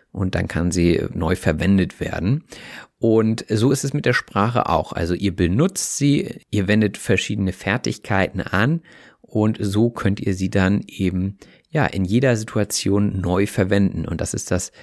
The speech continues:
Ziel dabei. Und ob ihr die Wörter dann wirklich kennt, das zeigt sich dann eventuell im Kreuzworträtsel.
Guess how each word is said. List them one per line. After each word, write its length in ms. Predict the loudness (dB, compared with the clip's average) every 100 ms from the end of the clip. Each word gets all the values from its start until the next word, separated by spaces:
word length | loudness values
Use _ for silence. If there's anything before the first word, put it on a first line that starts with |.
| -20 _
Ziel 360 | -4 2 2 2
dabei. 400 | 0 -4 -6 -6
Und 160 | -2 0
ob 140 | 2
ihr 80 | 0
die 240 | 0 0 2
Wörter 320 | 2 2 2
dann 380 | 4 2 0 -2
wirklich 480 | -2 -2 -4 -6
kennt, 420 | -8 -2 0 -2 -4 -18 -20 -2
das 300 | -2 -2 0
zeigt 280 | 0 2
sich 160 | -2 -2
dann 220 | 0 0
eventuell 560 | 0 0 0 0 0 0
im 240 | -2 -6
Kreuzworträtsel. 1600 | -8 -2 0 0 -6 -6 0 0 0 -2 -2 -2 -4 0 2 0